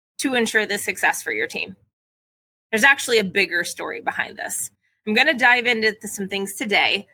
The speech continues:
that I've seen across some of the top offices and networks. And I want you to be honest with yourself. And I want you to think, do any of these things ring true in your office? I was actually talking to an owner of a firm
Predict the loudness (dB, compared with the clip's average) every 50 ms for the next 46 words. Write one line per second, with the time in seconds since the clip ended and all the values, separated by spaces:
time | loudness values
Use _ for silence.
0 | _ -6 -4 0 2 2 2 2 0 -2 -6 -4 -2 0 0 0 2 4 4 4
1 | 4 2 -4 -4 -4 -4 -6 -8 -8 -8 -4 0 0 0 2 2 2 2 2 2
2 | 0 -6 -2 2 4 4 4 2 0 -6 _ 2 2 4 4 4 4 2 2 2
3 | 2 2 2 2 2 0 -6 -10 -10 -12 _ _ -20 -20 _ _ 0 2 2 2
4 | 2 0 -2 0 2 2 2 0 0 -2 -4 -2 2 4 4 4 4 2 0 -2
5 | -6 -6 -6 -8 -8 -4 -4 -4 -4 -6 -12 -20 -20 -20 _ _ _ _ _ -4
6 | 0 2 2 2 2 4 2 2 2 2 0 -2 -2 -2 -2 -2 -2 -2 -4 -4
7 | -4 0 2 2 2 2 2 0 0 0 -2 -2 -2 -2 -2 -2 -2 -2 -6 -6
8 | -4 -2 0 2 2 2 2 2 0 -4 -4 -4 -4 -4 -2 -2 -2 -2 -2 0
9 | 2 2 2 2 0 -2 -10 -8 -10 -12 -12 -14 _ _ _ _ _ _ _ _
10 | 0 0 2 4 4 2 2 2 0 -2 -2 -2 0 4 6 6 6 4 2 0
11 | 0 0 2 2 0 2 2 0 0 0 -2 -2 -2 -2 0 0 0 2 2 0
12 | 0 0 0 -2 0 0 0 0 0 -2 -4 -6 -10